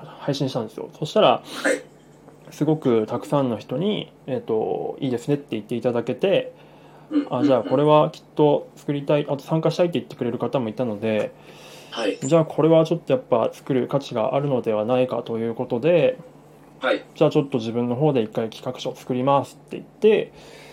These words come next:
Speaker 2: うんうん。
Speaker 1: で、あの、企画書、まあ、それでもね、企画書書いてるのに、結構、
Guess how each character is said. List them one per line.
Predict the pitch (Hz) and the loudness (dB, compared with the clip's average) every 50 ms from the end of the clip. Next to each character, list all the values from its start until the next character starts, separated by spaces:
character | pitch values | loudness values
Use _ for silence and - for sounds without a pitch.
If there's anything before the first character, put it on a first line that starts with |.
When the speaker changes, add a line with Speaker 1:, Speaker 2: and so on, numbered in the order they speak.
| - - - - - - - - - | -20 -20 -20 -20 -20 -20 -18 -12 -10
Speaker 2:
う | 302 | -10
ん | 285 - - - - - | -10 -10 -12 -12 -6 0
う | |
ん。 | 165 | 2
Speaker 1:
で、 | 185 190 180 - - - - - - - - | 4 4 4 2 -2 -6 -14 -20 -20 -16 -6
あ | - 165 151 151 | -2 0 0 2
の、 | 143 139 139 135 - - - - - - - - - - - - - - - - | 2 2 2 2 0 -4 -10 -20 -20 -20 -20 -20 -20 -20 -20 -20 -20 -20 -20 -20
企 | - - - 127 - | -14 -10 -10 -8 -8
画 | - | -6
書、 | - - 135 127 123 - - | -2 0 2 2 2 0 0
ま | 139 123 | -2 -2
あ、 | 110 - - - - - - - - | -2 -4 -8 -18 -20 -20 -20 -16 -12
そ | - 156 | -6 -4
れ | 160 170 | -2 0
で | 180 | 0
も | 170 151 123 | 2 2 2
ね、 | 117 117 117 | 0 -2 -4
企 | - - | -4 -2
画 | 165 156 151 | -2 -2 0
書 | - 160 151 - | -2 -4 -2 0
書 | - 180 | 2 2
い | 180 170 | 2 2
て | 160 - | 2 0
る | 139 127 120 | 0 2 0
の | 113 110 | 0 0
に、 | 110 107 107 107 - - - - - - - - - - - - - | -2 -2 -2 -2 -4 -6 -10 -14 -20 -20 -20 -20 -20 -20 -20 -20 -10
結 | - 156 147 - | -8 -8 -6 -6
構、 | - 127 123 - | -6 -8 -8 -8